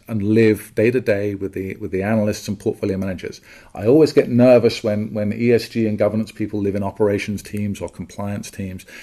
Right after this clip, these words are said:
You know, this is part of the way we do business. The discussions are ongoing. You know, we will join the many hundreds of one-on-ones that are going on all of the time, and we will ask questions if it's a, something we haven't seen before or an issue we want to raise.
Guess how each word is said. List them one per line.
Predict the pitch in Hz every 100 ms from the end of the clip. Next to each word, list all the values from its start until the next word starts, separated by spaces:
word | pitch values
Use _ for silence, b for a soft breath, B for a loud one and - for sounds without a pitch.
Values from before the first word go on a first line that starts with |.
| B
You | 117
know, | 104
this | -
is | 180
part | - - 135 123
of | -
the | 107
way | 98 104
we | 98 92
do | 90 -
business. | 95 - - - - b b b b b -
The |
discussions | 120 117 - 151 143 147 127
are | 110 104
ongoing. | 104 101 113 143 185 - B
You | -
know, | 117 107
we | 135
will | 143 123
join | 101 127 120 117 110 104 B B _ -
the | 120
many | 131 139
hundreds | 120 - 139 113 107 113
of |
one-on-ones | 104 113 107 107 110 107 -
that |
are | 101
going | 110 107
on | 104 104
all | 98
of | 95
the |
time, | 98 - 131 151 -
and | 110
we | 117
will | 101
ask | 98 98 -
questions | - 110 - 117 107
if | 101
it's | -
a, | 101
something | - 110 - 107
we | 95
haven't | 107 101 -
seen | - 113 107
before | 107 - 107 117 110
or | 98
an |
issue | 104 -
we | 107
want | 98 95
to |
raise. | 92 110 143 147 -